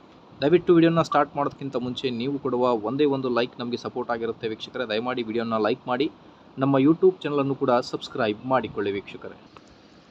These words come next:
ಸ್ಕ್ರೀನ್ ಮೇಲೆ ಗಮನಿಸ್ತಿರ್ಬೋದು, ಆಗಸ್ಟ್ ಹದಿನಾಲ್ಕು, ಎರಡ್ ಸಾವಿರದ ಇಪ್ಪತ್ನಾಲ್ಕರಂದು ಬಂದಿರುವ ಇದು ಒಂದು ಲೇಟೆಸ್ಟ್ ಅಪ್ಡೇಟ್ ಆಗಿರುತ್ತೆ.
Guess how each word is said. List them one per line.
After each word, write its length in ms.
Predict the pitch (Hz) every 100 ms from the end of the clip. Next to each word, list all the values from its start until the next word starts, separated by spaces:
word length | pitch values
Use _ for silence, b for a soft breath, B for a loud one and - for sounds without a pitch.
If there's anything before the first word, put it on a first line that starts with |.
| - - - - -
ಸ್ಕ್ರೀನ್ 380 | - - 214 214
ಮೇಲೆ 140 | 214
ಗಮನಿಸ್ತಿರ್ಬೋದು, 640 | 170 175 170 180 160 160 214 - - - 143
ಆಗಸ್ಟ್ 460 | 156 170 - -
ಹದಿನಾಲ್ಕು, 360 | 135 165 175 170
ಎರಡ್ 120 | 156
ಸಾವಿರದ 200 | 175 151
ಇಪ್ಪತ್ನಾಲ್ಕರಂದು 760 | 143 - - 151 147 143 139 135
ಬಂದಿರುವ 340 | 131 123 127
ಇದು 140 | 120 117
ಒಂದು 200 | 113 107
ಲೇಟೆಸ್ಟ್ 480 | 117 156 - - - 127
ಅಪ್ಡೇಟ್ 500 | - - 135 139 127
ಆಗಿರುತ್ತೆ. 460 | 117 110 - -